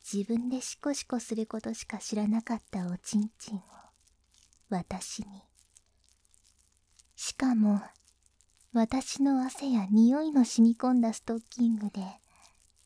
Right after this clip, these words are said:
ローションでヌルヌルにされながら、チュコチュコチュコチュコ。さっきまでのお坊ちゃまには、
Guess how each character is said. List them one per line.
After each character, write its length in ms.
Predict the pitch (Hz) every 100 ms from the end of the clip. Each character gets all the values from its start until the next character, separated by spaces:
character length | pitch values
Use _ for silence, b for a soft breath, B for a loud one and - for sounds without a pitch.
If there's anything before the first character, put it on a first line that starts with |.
| _
ロ 220 | 208 214
ー 40 | 226
シ 220 | - 208
ョ 20 |
ン 100 | 185
で 200 | 175 165 -
ヌ 60 | 185
ル 160 | 208
ヌ 160 | 220 220
ル 120 | 233
に 140 | 226
さ 160 | 226 247
れ 100 | 240
な 140 | 254 262
が 180 | 247 226
ら、 280 | 220 208 B B B B B _ _
チ 160 | - -
ュ 40 | -
コ 140 | - 185 _ -
チ 160 | -
ュ 20 | -
コ 180 | - 196 -
チ 200 | - -
ュ 20 | - -
コ 80 | 202 - -
チ 120 | -
ュ 20 | _
コ。 100 | - _ _ _ _ - _ _ _ _ _ _ _ _ _ _
さ 220 | - 277
っ 60 | 277
き 140 | - 302
ま 120 | 277
で 120 | 247
の 200 | 208 190
お 60 | 190
坊 140 | 226
ち 180 | 226 -
ゃ 40 | 226
ま 140 | 214
に 160 | 196 190
は、 320 | 185 185